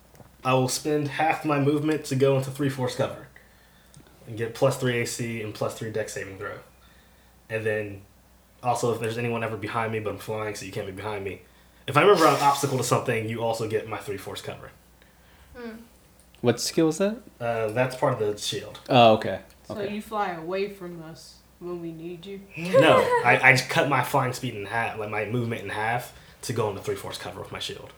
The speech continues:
Speaker 4: Okay, that's
Speaker 2: Okay.
Speaker 4: wise.
Speaker 3: So he's making it wanna attack him. If
Speaker 1: Yeah.
Speaker 3: it doesn't, I have to beat a will save.
Speaker 4: That's selfless. Thank you.
Speaker 1: Uh, I think it's a
Speaker 2: After you talk shit.
Speaker 4: <laughs> I know.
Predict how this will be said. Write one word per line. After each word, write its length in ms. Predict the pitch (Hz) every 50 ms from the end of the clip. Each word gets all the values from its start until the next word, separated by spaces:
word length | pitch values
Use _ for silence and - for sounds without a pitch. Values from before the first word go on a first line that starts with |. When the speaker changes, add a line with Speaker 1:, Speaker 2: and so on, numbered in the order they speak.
| - - -
Speaker 4:
Okay, 320 | 349 359 349 240 220 214 -
that's 200 | 302 294 - 240
Speaker 2:
Okay. 80 | 240
Speaker 4:
wise. 360 | 170 - 196 165 160 - - -
Speaker 3:
So 140 | - - 131
he's 120 | 135 131
making 280 | 139 143 143 135 135 127
it 60 | 117
wanna 240 | 113 110 110 107 104
attack 360 | 101 - - 107 95 90 -
him. 220 | - - - - - - _ _ _ _ _ _ _ _ _ _ -
If 160 | - 123 107 -
Speaker 1:
Yeah. 80 | 131
Speaker 3:
it 60 | 120
doesn't, 400 | 156 151 156 151 151 156 151 -
I 100 | 127 120 117
have 160 | 120 113 -
to 80 | - 104
beat 160 | 107 110 101
a 60 | 95
will 200 | 92 98 95 90
save. 280 | - - 95 95 92 - - -
Speaker 4:
That's 240 | 240 226 226 226 -
selfless. 680 | - 277 254 247 247 - - 190 180 - - - - - - _ -
Thank 320 | 233 233 226 220 - -
you. 60 | 170 160 -
Speaker 1:
Uh, 120 | 123 123 127
I 40 | 123
think 200 | - - 135 120
it's 140 | - - 135
a 300 | 127 120 117 117 113 - - - - - - -
Speaker 2:
After 160 | - - - 214
you 60 | 202
talk 240 | - - - - - - -
shit. 200 | - 233 226 - -
Speaker 4:
<laughs> 180 | 302 294 -
I 80 | 202 202
know. 240 | 170 175 160 -